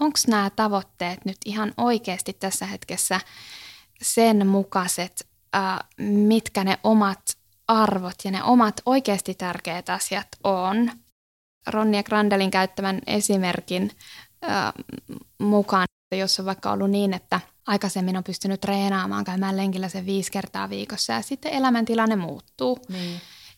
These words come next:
Speaker 1: Esimerkiksi vaikka niin, että, mm, siirtyy työelämään sieltä, sieltä opiskeluelämästä.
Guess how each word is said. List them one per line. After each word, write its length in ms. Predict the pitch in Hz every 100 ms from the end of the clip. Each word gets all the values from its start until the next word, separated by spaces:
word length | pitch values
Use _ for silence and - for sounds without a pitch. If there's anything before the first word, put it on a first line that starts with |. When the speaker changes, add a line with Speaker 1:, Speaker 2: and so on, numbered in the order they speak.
| -
Speaker 1:
Esimerkiksi 600 | 247 233 214 208 202 -
vaikka 260 | 190 -
niin, 260 | 196 190 175
että, 280 | 170 - 175 - _ _ _ _ _
mm, 640 | - 196 185 180 180 175 165 - - -
siirtyy 480 | - 214 196 - 185
työelämään 600 | 190 180 170 165 165 175
sieltä, 340 | - - - 190 _ _ - - -
sieltä 380 | - 185 170 - -
opiskeluelämästä. 1000 | 196 165 - 175 - - - 214 -